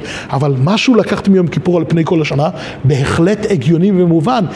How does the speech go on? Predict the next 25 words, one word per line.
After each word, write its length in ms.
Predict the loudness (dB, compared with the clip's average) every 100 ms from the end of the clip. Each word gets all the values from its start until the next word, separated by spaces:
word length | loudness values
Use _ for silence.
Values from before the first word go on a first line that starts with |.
| -10 -6
כי 120 | -2
זה 160 | 0 0
המצב 460 | 0 -2 -2 -4
הטבעי 280 | -2 -2 -2
שלנו. 380 | -2 -4 -4 -6 -10 -16 -16 -16 -6
ואם 180 | 0 2
יש 180 | 2 0
לך 160 | -2 -2
שכן, 380 | -2 -2 0
יהודי 240 | 2 2 2
יקר, 420 | 0 -2 -2 -2 -4 -2
אם 60 |
יש 160 | -2 -2
לך 160 | -4
שכן, 380 | -4 -4 -2 -2 -2 -8 -16 -16 -16 -8
שנדמה 440 | -2 0 2 2
לך 240 | 2 2 -2
ש-, 140 | -2 -2
אה, 440 | -2 -2 0 0 -2 -4 -14 -16 -16 -18 -18 -18 -6
הוא 120 | -2
אבוד 240 | 0 0 0
לחלוטין, 680 | -2 -2 -2 0 0 0 -2 -6
הוא 100 | -4
תלוש 340 | -2 0 0 0
לגמרי, 520 | 0 0 0 0 -2